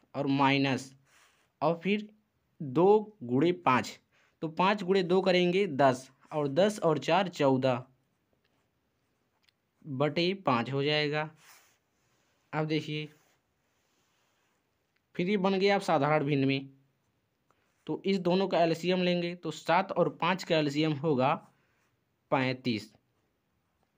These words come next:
इस पैंतीस में पहले हर से भाग देंगे, तो भाग देंगे पाँच आएगा, उन्नीस गुणे पाँच करेंगे तो पंचानवे हो जाएगा यहाँ पर, माइनस है तो माइनस,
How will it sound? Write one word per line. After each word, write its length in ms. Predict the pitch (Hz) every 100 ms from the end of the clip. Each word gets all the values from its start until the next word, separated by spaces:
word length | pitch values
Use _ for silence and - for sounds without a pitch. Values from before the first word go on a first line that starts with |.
| _ _ _ _ _
इस 100 | 160 -
पैंतीस 500 | 165 170 170 202 202
में 180 | 202 190
पहले 400 | - 170 170 180 147
हर 240 | 160 160
से 160 | 170 175
भाग 300 | 123 139 143
देंगे, 320 | 139 143 139 139 _ _ _ _
तो 40 | 143
भाग 280 | 139 180 175
देंगे 220 | 175 190
पाँच 340 | 185 143 135 135
आएगा, 380 | 120 120 120 - _ _ _ _ -
उन्नीस 360 | 143 160 185 151
गुणे 220 | 143 175
पाँच 240 | 165 170
करेंगे 340 | 175 175 190 208
तो 140 | 214 147
पंचानवे 540 | 143 143 139 131 135
हो 120 | 123
जाएगा 300 | 117 113 110
यहाँ 120 | 110
पर, 220 | 107 110 - _ _ _ _ _ _ _ _ _ -
माइनस 400 | 143 156 185 180
है 60 | 165
तो 140 | 160
माइनस, 440 | 143 127 113 -